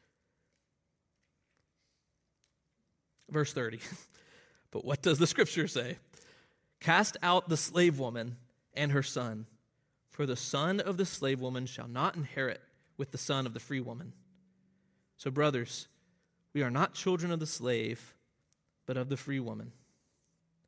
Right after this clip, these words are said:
Paul brings the illustration of Hagar and Sarah down to the practical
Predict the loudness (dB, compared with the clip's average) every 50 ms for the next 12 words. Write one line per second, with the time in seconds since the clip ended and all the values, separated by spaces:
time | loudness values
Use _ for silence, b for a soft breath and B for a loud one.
0 | _ _ _ _ _ _ _ _ _ _ _ _ _ _ _ _ _ _ _ _
1 | -2 -2 0 2 2 2 4 2 2 0 -2 -4 -2 0 2 2 2 2 0 0
2 | 2 2 2 2 0 0 0 0 -2 -4 -4 -6 -2 0 0 2 2 2 4 4
3 | 4 6 4 4 2 0 -2 0 0 0 2 4 4 4 4 4 2 2 2 0
4 | 2 2 2 2 2 0 -2 -2 -2 -2 -2 -2 -4 -6 0 2 4 4 4 2
5 | -2 -8 -10 -6 -2 -2 0 0 0 -2 -4